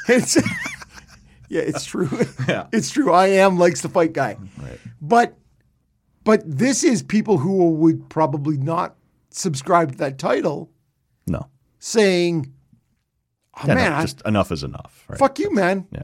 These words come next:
Speaker 1: I'm gonna stand here. Go s-, go, go the other direction."
Speaker 2: Yeah. Uh, Super Bowl Sunday.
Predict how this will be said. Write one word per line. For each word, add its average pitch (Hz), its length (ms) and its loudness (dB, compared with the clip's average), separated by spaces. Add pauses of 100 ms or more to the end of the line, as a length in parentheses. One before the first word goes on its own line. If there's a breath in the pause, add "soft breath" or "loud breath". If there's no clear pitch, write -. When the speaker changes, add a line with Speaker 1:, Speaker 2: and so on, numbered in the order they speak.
Speaker 1:
I'm 196 160 2
gonna 208 140 2
stand 226 360 0
here. 180 360 -2 (240)
Go 226 200 4
s-, - 180 -4
go, 220 340 2
go 208 240 2
the 208 140 2
other 170 160 4
direction." 147 440 -4 (160)
Speaker 2:
Yeah. 85 120 -2 (340)
Uh, 131 680 2
Super - 640 -4
Bowl 160 580 2
Sunday. 180 720 0